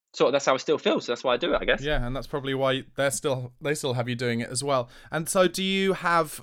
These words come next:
Speaker 2: a grand plan? I mean, as an example, during lockdown, I found it a, a very, um, creative time. And I, for the first time, wrote down a kind of list of achieve-, ten achievable goals that I wanted to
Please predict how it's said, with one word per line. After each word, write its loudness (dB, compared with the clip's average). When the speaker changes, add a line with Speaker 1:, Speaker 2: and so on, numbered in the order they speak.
Speaker 2:
a 0
grand 0
plan? 0
I -2
mean, 0
as 2
an -4
example, 0
during 2
lockdown, 4
I 4
found 0
it 0
a, 2
a -2
very, 2
um, 0
creative 0
time. 0
And 0
I, 4
for -8
the -4
first -2
time, 0
wrote 2
down 0
a -2
kind -2
of 0
list -2
of -2
achieve-, -2
ten 0
achievable -4
goals 4
that 0
I -2
wanted 0
to 0